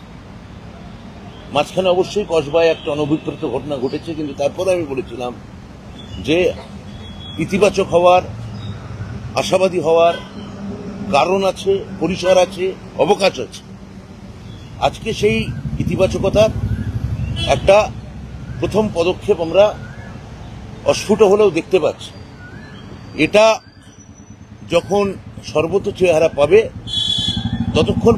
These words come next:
পর্যন্ত আমরা সর্বতভাবে আপনাদের সঙ্গে আছি। মহামান্য আদালত যা রায় দিয়েছেন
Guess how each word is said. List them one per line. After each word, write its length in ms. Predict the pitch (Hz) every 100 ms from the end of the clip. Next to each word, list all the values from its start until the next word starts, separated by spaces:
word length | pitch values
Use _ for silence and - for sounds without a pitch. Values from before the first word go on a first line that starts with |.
| 196
পর্যন্ত 360 | 185 185 190 180 151
আমরা 200 | 165 196 190 - - - - - - - - - -
সর্বতভাবে 600 | 160 185 214 220 180 190 170
আপনাদের 300 | 165 165 -
সঙ্গে 220 | - 160 170
আছি। 180 | 170 - - - - - - - - - -
মহামান্য 380 | 139 170 202 208 196
আদালত 280 | 185 190 190 170
যা 80 | 139
রায় 200 | 139 156
দিয়েছেন 340 | 175 175 185